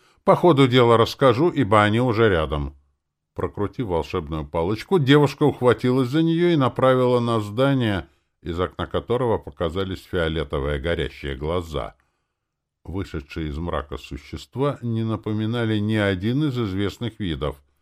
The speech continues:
Множество темно-синих наростов покрывали их тела, создавая подобие брони. «Прощальный зов!» Из палочки волшебницы вырвалась огненная стрела,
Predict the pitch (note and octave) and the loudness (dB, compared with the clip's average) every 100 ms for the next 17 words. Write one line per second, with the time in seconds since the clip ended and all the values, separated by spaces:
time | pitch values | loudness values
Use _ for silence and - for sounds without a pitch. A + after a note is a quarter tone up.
0 | _ _ _ _ _ C#2+ D#2 F#2 E2 D2 | _ _ _ _ _ -12 -8 -8 -8 -10
1 | - D2 - C#2+ B1 - - B1+ A1+ - | -10 -10 -8 -8 -10 -12 -12 -12 -14 -14
2 | C2 D#2+ D3 - A#1+ - _ _ _ _ | -12 -8 -10 -10 -16 -16 _ _ _ _
3 | C3+ C#3+ C3 C3 D3+ D3+ C3 C3 - A#2 | 0 4 4 6 4 2 -2 -6 -2 0
4 | G#2+ C3+ - A2 F#2+ F#2 G2 G2 - G2 | 0 0 -4 -4 0 2 2 0 0 -2
5 | F2 E2 D#2+ E2 D2 F2 F2+ E2 A#1 - | -2 -4 -2 -4 -2 -2 -2 -4 -8 -12
6 | _ _ _ _ _ _ C3 C#3 - D#3 | _ _ _ _ _ _ 4 4 6 6
7 | E3+ F3 F3+ B2 C3 A2+ - - _ _ | 6 8 4 6 6 6 -2 -20 _ _
8 | _ _ _ F2+ - C#3 D3+ C3 - E2+ | _ _ _ -14 -8 -4 -4 -6 -6 -4
9 | D#2 - D3+ D3+ C#3+ - A#2+ B2+ C3 D3 | -4 -4 -8 -6 -8 -4 0 2 2 2
10 | C#3+ C3+ A#2+ A#2 A#2 A2+ A2 - A2 G#2 | 0 0 0 0 0 2 0 -2 0 2
11 | F2 E2 E2+ A#2 | 2 0 0 -4